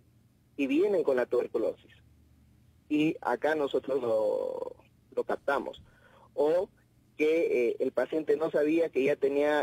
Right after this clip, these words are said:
el germen dentro del cuerpo hace muchos años, porque recordemos que esta, cuando uno se contagia no necesariamente hace la enfermedad.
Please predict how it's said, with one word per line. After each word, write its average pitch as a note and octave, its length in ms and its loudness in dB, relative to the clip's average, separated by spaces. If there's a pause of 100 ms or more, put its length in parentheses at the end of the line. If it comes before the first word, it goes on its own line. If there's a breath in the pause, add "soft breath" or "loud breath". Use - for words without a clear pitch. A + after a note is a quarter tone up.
el A#2+ 180 -4
germen D#3+ 540 0
dentro C3+ 240 0
del B2 80 0
cuerpo C#3 260 -2
hace B2+ 140 -4
muchos B2+ 340 -8
años, E3 380 -2 (160)
porque C3 240 0
recordemos C#3+ 480 0
que - 120 -8
esta, C#3+ 520 0
cuando A#2+ 240 -2
uno E3+ 140 0
se D#3+ 120 0
contagia C#3+ 420 -2
no C#3+ 200 -2
necesariamente D3+ 840 0
hace C3+ 160 -2
la C3 80 0
enfermedad. C3+ 500 -2